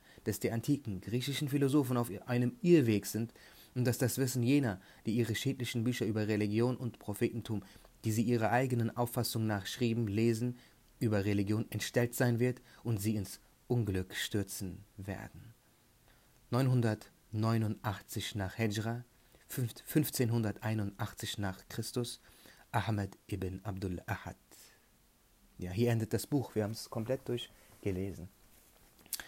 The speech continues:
Hier kommt, äh, nach diesem Buch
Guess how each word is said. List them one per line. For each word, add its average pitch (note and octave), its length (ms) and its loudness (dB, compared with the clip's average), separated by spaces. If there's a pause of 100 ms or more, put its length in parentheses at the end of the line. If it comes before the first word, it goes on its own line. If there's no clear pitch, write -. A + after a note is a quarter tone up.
(540)
Hier A#2+ 120 0
kommt, B2+ 320 -2 (140)
äh, G#2+ 300 0
nach A2 200 -2
diesem B2+ 300 -2
Buch D#3 300 -2